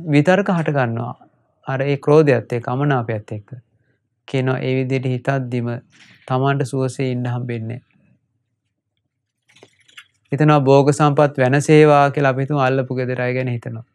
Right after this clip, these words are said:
ඉඩම් පලෙහිලව්වකට. තමන්ගේ සහෝදරයෝ ගැන වෛරයෙන් ඉන්නවා.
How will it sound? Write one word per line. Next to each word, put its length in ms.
ඉඩම් 260
පලෙහිලව්වකට. 720
තමන්ගේ 280
සහෝදරයෝ 600
ගැන 220
වෛරයෙන් 400
ඉන්නවා. 300